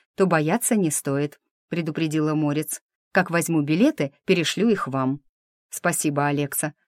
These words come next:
и спокойной ночи. У вас там уже поздно». «У нас тут всегда поздно,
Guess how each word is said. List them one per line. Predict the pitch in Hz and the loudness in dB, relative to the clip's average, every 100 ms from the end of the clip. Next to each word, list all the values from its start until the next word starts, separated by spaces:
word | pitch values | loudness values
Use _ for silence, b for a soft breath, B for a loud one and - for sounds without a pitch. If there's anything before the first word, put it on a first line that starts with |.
| _ | _
и | 185 | -4
спокойной | - 147 170 202 196 | 0 0 2 2 2
ночи. | 143 135 127 139 143 _ _ | 2 0 -4 -8 -10 _ _
У | 175 | 0
вас | 156 143 | 0 0
там | - 143 135 | 0 -2 -2
уже | - 160 151 | -4 -4 -4
поздно». | 147 185 139 127 135 139 - _ _ _ | -2 -2 -2 -2 -4 -4 -12 _ _ _
«У | 196 185 | 2 4
нас | 220 247 | 4 2
тут | 247 240 | -2 -2
всегда | - 202 170 139 135 | -2 0 0 -2 -2
поздно, | 147 143 143 147 | -4 -2 -2 -2